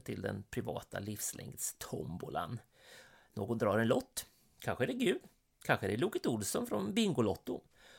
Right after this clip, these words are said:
Åtta, femma, åtta, femma. Saxa, tvåa, saxa, tvåa. Ja, man vet aldrig vad som ska fiskas upp ur lådan. Jag tänker att det är ett sympatiskt förhållningssätt till livet i stort.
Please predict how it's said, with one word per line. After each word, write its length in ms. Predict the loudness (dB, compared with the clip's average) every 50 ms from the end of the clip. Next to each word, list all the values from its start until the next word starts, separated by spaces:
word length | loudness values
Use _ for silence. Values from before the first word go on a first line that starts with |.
| -20 -20 _ _
Åtta, 760 | 12 12 12 12 12 4 _ _ _ _ 12 12 12 12 12 12
femma, 500 | 12 12 12 12 12 12 12 12 12 12
åtta, 240 | 12 12 12 12 12
femma. 480 | 12 12 12 12 12 12 12 12 12 12 6 -4 _ _ -20 -20 -20 -20 _ _ -4
Saxa, 1160 | 8 12 12 12 12 12 6 _ 2 2 4 6 8 12 12 12 12 12 12 12 12 12 12 12
tvåa, 460 | 12 10 12 12 12 12 12 12 12
saxa, 600 | 12 12 10 8 8 12 12 12 12 12 12 12
tvåa. 560 | 12 12 12 12 12 12 12 12 12 12 10 6 -2 _ _ _ _ _ _ _ 4
Ja, 220 | 4 4 4 2 -6
man 180 | -4 -2 2
vet 160 | 4 4 6 6
aldrig 240 | 6 6 8 6
vad 120 | 6 4 2
som 100 | 0 0
ska 180 | 0 0 0 0 -2 _ _ -14 -8 -4 -2
fiskas 480 | -2 0 0 -2 -2 0 0 0 0
upp 260 | 0 -2 -2 -2 -2
ur 160 | -4 -4 -4 -6 -10 _ _ _
lådan. 640 | -6 -4 -2 -2 -2 -2 -4 -4 -4 -4 -4 -6 -6 -10 _ -20 -20 -20 -20 -4 0
Jag 120 | 2 4
tänker 320 | 6 6 6 6 6 6 6
att 140 | 6 4
det 60 | 0 -4
är 40 |
ett 80 | -8 -4
sympatiskt 760 | -2 -2 -2 0 0 0 0 -2 -4 -6 -8 -8 -8 _ -6
förhållningssätt 500 | -2 0 0 2 0 0 -2 -4 -6 -6 -10 _ -8
till 120 | -6 -4
livet 240 | -4 -4 -4 -4 -4
i 40 | -2
stort. 460 | 0 2 2 2 2 0 -6 -14 -16